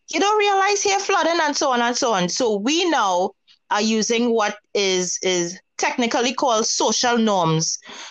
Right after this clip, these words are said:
to engage people to do the right action, and that's for adults. But the children naturally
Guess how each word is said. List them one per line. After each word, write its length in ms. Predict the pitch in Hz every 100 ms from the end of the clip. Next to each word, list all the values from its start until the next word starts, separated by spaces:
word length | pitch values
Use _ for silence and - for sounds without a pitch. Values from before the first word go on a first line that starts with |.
| -
to 160 | - 269
engage 680 | 254 220 202 214 254 269 -
people 300 | 277 202 180
to 120 | 214
do 220 | 180 190
the 120 | 180 175
right 200 | 170 -
action, 440 | 156 - 160 143
and 140 | 143 160
that's 240 | 160 -
for 80 | 208
adults. 600 | 165 160 147 120 - - _ _ _
But 120 | 208
the 100 | 214
children 480 | 226 311 247 269 277
naturally 480 | 233 196 - 226